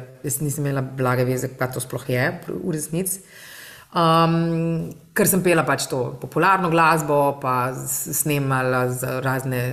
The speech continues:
bende, m, spremljevalne vokale in tako dalje. No,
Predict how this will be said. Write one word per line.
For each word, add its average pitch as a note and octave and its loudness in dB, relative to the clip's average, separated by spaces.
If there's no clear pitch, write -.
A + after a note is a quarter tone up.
bende, C3 0
m, C3 -6
spremljevalne C#3 0
vokale E3+ 4
in C3 -2
tako C3 -6
dalje. A3 2
No, G#3+ 4